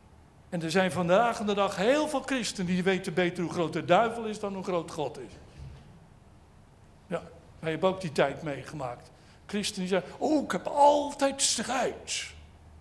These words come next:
Oh, is dat je evangelie? Is dat een goede boodschap? Nou, dat is geen goede boodschap, hoor. Maar dat komt omdat de duivel in ons denken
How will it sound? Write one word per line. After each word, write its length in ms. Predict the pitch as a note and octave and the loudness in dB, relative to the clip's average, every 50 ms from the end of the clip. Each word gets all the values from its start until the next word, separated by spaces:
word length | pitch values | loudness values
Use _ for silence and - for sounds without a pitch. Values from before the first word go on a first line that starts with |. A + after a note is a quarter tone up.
| - - - - - - - - - - | -20 -20 -20 -20 -20 -20 -20 -20 -20 -14
Oh, 580 | - B2 B2 B2 B2+ B2 A#2 A2+ G#2+ G#2+ A2 G#2 | -10 -6 -4 -2 0 0 -2 -2 -4 -6 -6 -6
is 100 | C3 - | -6 -2
dat 200 | - A3 A3 A3 | -2 -2 -2 0
je 100 | A#3+ A#3+ | -2 -2
evangelie? 800 | A#3+ A#3+ A3+ G3+ A#3 A3 A3 - A#3+ A#3+ A#3+ A3+ A3+ A#3+ A3+ - - - - - - | 0 0 0 0 0 -2 0 -2 -2 0 0 -2 -2 -4 -6 -10 -16 -20 -20 -14 -6
Is 140 | - F#3+ F3 | -4 -2 2
dat 220 | - A#3+ A#3 A#3+ | 2 2 2 2
een 60 | B3 A3 | -2 -4
goede 260 | - - B3 A#3+ A#3+ | -2 -2 -2 0 4
boodschap? 680 | G3+ B3 A#3+ B3 B3 - - - A#3 A3+ G#3+ - - - - - - - - | 6 8 6 6 4 -2 -4 -4 -2 -4 -4 -4 -8 -18 -20 -20 -20 -20 -10
Nou, 220 | - A3 G#3 G#3+ G3 | -4 -2 0 2 4
dat 180 | A3 G#3+ A3 | 4 4 4
is 160 | B3 A#3 G3+ - | 2 -2 -2 -2
geen 180 | - A3 G#3 | 0 0 -2
goede 280 | F#3+ F#3 G3+ G3+ F#3 F#3+ | 0 -2 -2 0 0 2
boodschap, 540 | F3 F3 E3+ D#3 - - - D#3+ C3+ C3 - | 4 4 2 2 0 -4 -2 -2 -2 -2 -2
hoor. 180 | D#3+ C#3+ D3 - - - - - - - - - - - - - - - - - - - - - - - - - - - - - - - - - - - - - - - - - - - | -4 -6 -6 -8 -12 -16 -20 -20 -20 -20 -20 -20 -20 -20 -20 -20 -20 -20 -20 -20 -20 -20 -20 -20 -20 -20 -20 -20 -20 -20 -20 -20 -20 -20 -20 -20 -20 -20 -20 -20 -20 -20 -20 -20 -10 -2
Maar 120 | G#3+ G3+ | -2 0
dat 180 | G3 G3 F#3+ - | 0 0 0 2
komt 300 | - A#3+ A3 G3+ - - | 2 4 4 4 2 0
omdat 300 | A3 F#3+ F3+ F3+ F3+ F3+ | 0 0 2 2 2 0
de 120 | F#3 F3 | 0 -2
duivel 600 | - C4 C#4+ C#4+ B3+ G#3+ E3 B2 D3+ D3 C3+ C3+ | 0 0 2 4 4 4 4 4 2 2 2 2
in 200 | E3 D#3+ C#3 C#3 | 0 0 0 0
ons 260 | C3+ C3 B2+ G#2+ - | 0 0 -2 -4 -2
denken 460 | C#3 D3+ D3 C3+ B2+ A2+ - C#3 - | 0 0 0 0 -2 -6 -8 -10 -12